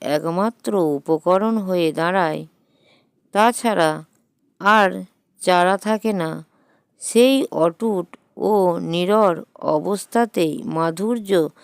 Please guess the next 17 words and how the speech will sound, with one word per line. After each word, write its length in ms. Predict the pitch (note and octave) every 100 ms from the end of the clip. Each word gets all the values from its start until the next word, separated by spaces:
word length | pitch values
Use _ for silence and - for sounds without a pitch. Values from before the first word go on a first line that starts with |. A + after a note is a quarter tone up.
| - _ _ _
স্বতঃস্রোতা 1200 | - - F3+ E3+ - A#3 - G#3+ G3+ - G3 E3 - _ _ _ _
হয়ে, 520 | - F3+ F#3+ E3 E3 - _ _ _ _ _ _ _ _ -
উম, 280 | F3 E3+
বয়ে 340 | D#3 D#3+ E3+ F3
চলে 420 | G#3+ G#3 D#3+ D#3
জীবনে। 540 | C#3+ D#3+ D3 C#3+ C#3+ C#3 _ _ _ _ -
তাই 320 | G3 A3+ B3
তাকেই 600 | A3+ F3 E3+ - A#3 A#3
ব-, 520 | F#3+ E3+ E3+ E3+ E3 E3
বলে 380 | F3+ G3 E3+
মধুর 520 | D#3+ D#3 D#3 E3+ G#3 F3+
ভাব। 320 | C#3 C3 C3 _ _ _ _ _ _ _ _ _ _ _
সতী 680 | - - G3+ - B3+ A3 G#3 - _ _ _ _ _ _ _ _ _
স্ত্রীর 920 | - - _ - G#3 A3+ G3 F#3 F#3+
স্বামীকে 800 | - - - F3 E3+ G3 G#3 A3+
কেন্দ্র 520 | G#3+ F3 E3 E3 E3+ F#3+
করে 460 | G#3+ G3 D3 D3